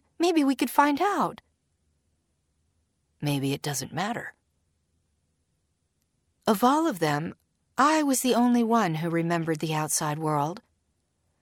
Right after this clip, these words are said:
I didn't think it was the answer to our problems. I wanted to save the island, whatever the cost. A few nights later, as we sat around the fire,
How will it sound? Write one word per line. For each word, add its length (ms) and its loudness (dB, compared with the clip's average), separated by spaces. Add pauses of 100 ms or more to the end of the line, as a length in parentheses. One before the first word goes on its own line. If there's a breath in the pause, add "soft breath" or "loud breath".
(400)
I 180 2
didn't 240 0
think 280 -4
it 120 -6
was 140 -2
the 160 -2
answer 320 -4
to 160 -6
our 100 -2
problems. 760 -4 (1300)
I 100 2
wanted 380 2
to 80 -4
save 480 -2
the 140 -2
island, 540 -4 (760)
whatever 520 -4
the 100 -10
cost. 640 -6 (3250)
A 80 2
few 240 4
nights 320 2
later, 360 4
as 140 -2
we 80 0
sat 260 2
around 240 2
the 80 -4
fire, 580 2